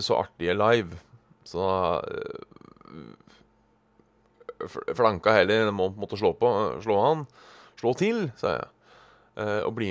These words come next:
med bort. Jeg bor jo også da tross alt en,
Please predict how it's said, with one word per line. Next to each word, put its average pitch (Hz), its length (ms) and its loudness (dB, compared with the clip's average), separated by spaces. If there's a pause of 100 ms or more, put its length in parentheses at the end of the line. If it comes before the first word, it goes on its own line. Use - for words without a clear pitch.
med 92 160 -4
bort. - 460 -8 (1400)
Jeg 101 320 0
bor 101 480 -6
jo 120 140 8
også 107 100 0
da 104 80 4
tross 90 240 0
alt - 320 2
en, 101 160 -2